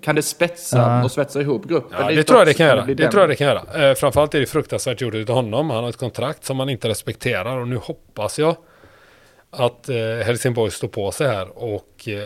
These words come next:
Speaker 3: framförallt han själv då behöver ju också stå på sig här, lite som jag sa innan. Han behöver löpa linan ut här nu. Och, eh, ja. Jag tror faktiskt att det skulle kunna göra Helsingborg bättre. Lite som Andreas är inne på.
Speaker 2: Men det är ju, han kan ju inte spela mer för H-, alltså det kan jag inte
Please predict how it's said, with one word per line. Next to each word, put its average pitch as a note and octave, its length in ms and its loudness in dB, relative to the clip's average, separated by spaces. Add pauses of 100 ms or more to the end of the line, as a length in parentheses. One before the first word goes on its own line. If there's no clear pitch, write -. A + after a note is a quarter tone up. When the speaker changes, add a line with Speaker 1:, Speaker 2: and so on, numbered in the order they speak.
(120)
Speaker 3:
framförallt A#2 500 -2
han B2+ 120 -2
själv C3+ 240 -4
då C3+ 120 -4
behöver A2+ 240 0
ju G#2+ 60 2
också A#2 260 -2
stå D3 180 0
på A#2 240 0
sig - 160 -4
här, G#2 60 -4
lite G#2+ 180 -6
som G#2+ 100 -4
jag G2+ 140 -4
sa G#2+ 280 -4
innan. G#2 220 -6
Han G#2+ 120 -6
behöver C#3+ 180 -2
löpa C#3 280 -2
linan G#2 340 -4
ut B2+ 200 -4
här G#2+ 100 -4
nu. F#2 100 -6 (800)
Och, - 500 -8
eh, G2 680 -6
ja. C3+ 160 -4 (500)
Jag B2+ 260 0
tror G#3+ 180 0
faktiskt B2+ 260 2
att B2 100 -2
det C3+ 140 -2
skulle A#2 380 -4
kunna F3 240 -2
göra C#3+ 180 0
Helsingborg G#2+ 440 -4
bättre. G2+ 300 -10 (960)
Lite B2+ 140 -4
som A#2 100 -6
Andreas A2+ 300 -4
är G#2+ 40 -6
inne A2 140 -6
på. G#2+ 160 -8 (360)
Speaker 2:
Men B2 160 2
det C3 200 4
är B2+ 180 4
ju, B2 220 4
han C3+ 420 2
kan C#3 140 2
ju C3 40 2
inte B2 140 -4
spela A#2+ 380 2
mer F#2 320 -2 (460)
för - 220 -2
H-, G2+ 220 -2
alltså A#2 240 0
det A2+ 160 0
kan A#2+ 140 -2
jag - 20 0
inte A2+ 120 -8